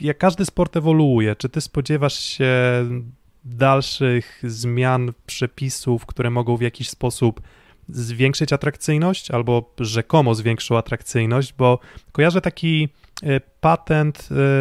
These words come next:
e, który grał chyba na klubowych mistrzostwach świata, nie wiem, czy pamiętasz, czyli z tym, że ataki chyba tylko z drugiej linii mogły, mogły, mogły mieć miejsce.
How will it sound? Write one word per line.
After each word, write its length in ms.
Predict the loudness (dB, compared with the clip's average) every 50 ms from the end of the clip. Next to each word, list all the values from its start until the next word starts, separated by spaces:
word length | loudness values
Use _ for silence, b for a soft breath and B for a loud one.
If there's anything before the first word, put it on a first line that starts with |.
| 2 2
e, 40 | 0
który 300 | -2 -6 -6 -2 -2 -2
grał 280 | 0 0 2 2 2 0
chyba 300 | -2 -2 0 2 2 4
na 120 | 2 0
klubowych 460 | 0 0 0 2 2 2 2 0 -2
mistrzostwach 440 | -4 -6 -2 -2 -2 -2 -2 -4 -6
świata, 400 | -4 0 0 0 0 0 -4 -8 -10 _ -8
nie 80 | -6 -4
wiem, 100 | -4 -4
czy 120 | -8 -6
pamiętasz, 560 | -6 -2 -2 -2 -2 0 0 -2 -2 -2 -4 b b b b b b b
czyli 260 | -8 -4 -2 -2 -2
z 160 | -4 -10 -2
tym, 160 | 0 0 2
że 180 | 4 4 4 4
ataki 340 | 4 2 0 -2 -2 -10 -8
chyba 220 | -4 -2 0 0
tylko 300 | 0 0 -2 0 0 -4
z 220 | -4 -6 -12 -8
drugiej 340 | -4 -4 -4 -2 -2 -2 -2 0
linii 340 | 2 0 0 0 0 0
mogły, 280 | 0 0 0 0 0 -2 -2 -2
mogły, 260 | -2 -2 0 0 0
mogły 220 | 0 0 0 0 0
mieć 160 | 0 0 0
miejsce. 380 | 0 0 0 0 0 0 0